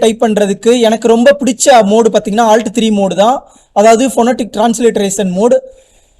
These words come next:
இந்த மோடுல தான் என் ஏ அப்படின்னு டைப் பண்ணா நான் அப்படின்றது டைப் ஆகும். ஃப்ரெண்ட்ஸ், அலை பிளஸ் சாஃப்ட்வேர்ல டங் லிஸ்ட்ல டைப் பண்றதுக்கு உங்களுக்கு எந்த மோடு வந்துட்டு பிடிக்கும், Alt த்ரீ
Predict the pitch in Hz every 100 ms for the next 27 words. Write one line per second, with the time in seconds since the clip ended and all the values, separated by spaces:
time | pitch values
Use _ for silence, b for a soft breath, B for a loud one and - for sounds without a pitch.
0 | b b _ 220 247 247 277 269 240 233
1 | 262 240 214 226 254 269 254 190 233 220
2 | 214 208 226 214 202 226 185 208 208 202
3 | 208 196 185 185 170 202 254 285 _ 220
4 | 214 214 214 294 254 247 - 220 220 247
5 | 214 208 240 - 220 269 - 240 220 208
6 | 220 208 202 240 233 277 269 240 254 233
7 | 240 233 214 208 233 226 202 - 214 180
8 | - b b 220 254 226 214